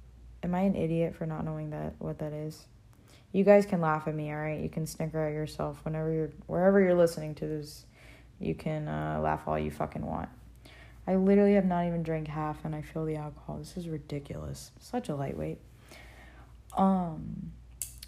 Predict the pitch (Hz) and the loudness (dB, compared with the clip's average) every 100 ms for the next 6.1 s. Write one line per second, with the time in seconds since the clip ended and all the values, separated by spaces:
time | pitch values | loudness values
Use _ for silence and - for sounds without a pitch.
0 | - - - - - - 156 202 214 156 | -20 -20 -12 -10 -8 -2 4 6 6 4
1 | 156 160 202 247 - - - - - - | 4 4 2 0 -6 -16 -18 -20 -20 -20
2 | - - 151 202 269 254 180 151 151 165 | -14 -6 0 4 6 6 6 6 4 2
3 | 196 226 - - - - - 240 277 - | 0 -2 -10 -20 -20 -20 -4 2 2 2
4 | - 170 170 175 185 202 240 - 247 262 | -2 0 2 2 0 -4 -6 0 2 4
5 | 202 247 285 226 170 160 156 151 147 143 | 6 6 4 2 0 -2 -6 -6 -6 -6